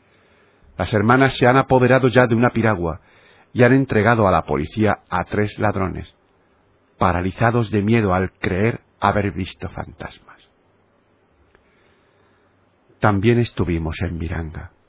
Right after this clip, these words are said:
En lo alto de una colina cubierta de bosques encontramos una propiedad abandonada por los buscadores de oro, que sirve ahora de alojamiento provisional a tres hermanas y a cuarenta y dos aspirantes.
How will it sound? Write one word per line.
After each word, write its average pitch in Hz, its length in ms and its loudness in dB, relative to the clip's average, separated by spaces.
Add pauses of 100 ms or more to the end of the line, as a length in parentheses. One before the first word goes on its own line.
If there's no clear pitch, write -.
(1000)
En 92 160 -2
lo 92 100 2
alto 120 300 2
de 110 80 0
una 139 140 4
colina 127 400 2
cubierta 110 540 0
de 101 100 0
bosques 117 420 -2
encontramos 98 800 -2
una 113 240 0
propiedad 104 540 0
abandonada 107 680 -2 (340)
por 98 180 0
los 87 200 -2
buscadores 87 720 -4
de 80 160 -2
oro, 90 280 -6 (640)
que 123 120 2
sirve 147 360 2
ahora 131 280 4
de 110 100 2
alojamiento 110 720 2
provisional 107 720 -2 (240)
a 90 140 0
tres 123 260 -2
hermanas 92 500 -2 (340)
y 117 120 2
a 101 80 4
cuarenta 92 500 -4
y 85 60 -2
dos 82 260 -6
aspirantes. - 720 -16